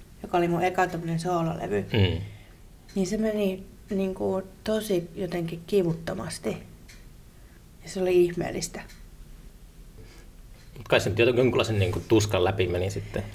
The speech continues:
Speaker 1: No kyllä se niinku biisien tekeminen toki, et kyllä mä siinäkin niinku tosi paljon laitoin biisiä, biisejä niinku pois, jotka ei sit tullut levylle. Ja siinä oli juuri tää sama, että ei ollut tarpeeksi hyviä biisejä, ei ollut tarpeeksi niinku hyviä sävellyksiä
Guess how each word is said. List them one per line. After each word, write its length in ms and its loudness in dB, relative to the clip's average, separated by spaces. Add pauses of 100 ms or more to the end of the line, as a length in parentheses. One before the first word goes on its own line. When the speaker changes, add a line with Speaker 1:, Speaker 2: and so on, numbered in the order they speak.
(140)
Speaker 1:
No 100 0
kyllä 200 0
se 120 0
niinku 220 0
biisien 480 2
tekeminen 500 2
toki, 280 2
et 120 -4
kyllä 160 2
mä 120 0
siinäkin 440 0
niinku 240 2
tosi 200 -2
paljon 340 0
laitoin 360 -4
biisiä, 520 -2 (220)
biisejä 440 2
niinku 320 -12
pois, 460 2 (760)
jotka 280 0
ei 60 4
sit 160 -2
tullut 240 2
levylle. 420 4 (640)
Ja 100 2
siinä 220 4
oli 140 2
juuri 280 4
tää 180 4
sama, 280 2
että 140 -2
ei 80 2
ollut 140 -2
tarpeeksi 400 -2
hyviä 200 2
biisejä, 420 -4
ei 140 -4
ollut 140 -10
tarpeeksi 440 -8
niinku 240 -12
hyviä 240 -6
sävellyksiä 560 -4